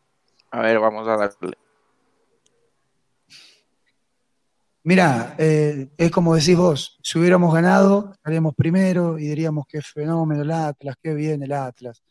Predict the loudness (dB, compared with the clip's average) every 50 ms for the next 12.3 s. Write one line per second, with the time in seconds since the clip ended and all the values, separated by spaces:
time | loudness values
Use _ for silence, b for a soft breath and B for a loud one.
0 | _ _ _ _ _ _ _ _ -6 -4 -2 0 0 0 0 0 0 0 -2 -2
1 | -6 -6 -6 -6 -6 -6 -6 -6 -6 -6 -6 -4 -4 -6 -6 -6 -6 -4 -2 -2
2 | -2 -2 -4 -6 -10 -12 -8 -8 -8 -6 -6 -6 -8 -8 -8 -8 -8 -8 -8 -8
3 | -10 -12 -12 -12 -14 -14 -10 -8 -4 -2 -2 -2 -2 -2 -4 -8 -8 -10 -12 -10
4 | -10 -8 -8 -8 -8 -10 -10 -12 -12 -12 -10 -12 -12 -10 -12 -14 -12 -12 -10 -8
5 | -6 -4 -4 -2 -2 -2 -4 -4 -6 -8 -12 -16 _ _ _ _ _ _ _ _
6 | _ _ _ _ _ -10 -8 -6 -6 -4 -6 -8 -8 -12 -14 _ _ _ _ _
7 | _ _ _ _ _ _ _ _ _ -6 -2 0 0 0 -2 -2 -2 -2 0 0
8 | 0 0 -2 0 -2 -4 -4 -4 -6 -8 -8 -8 -8 -8 -6 -4 -4 -4 -4 -6
9 | -8 _ -14 -14 -12 -14 -16 _ _ _ _ _ _ _ _ -14 -14 -12 -12 -12
10 | -12 -14 -14 -12 -12 -12 -12 -10 -10 -8 -6 -4 -6 -6 -6 -6 -8 -6 -6 -8
11 | -8 -8 -8 -8 -6 -6 -6 -6 -8 -8 -10 -8 -8 -8 -8 -10 -10 -10 -10 -8
12 | -8 -8 -8 -12 -14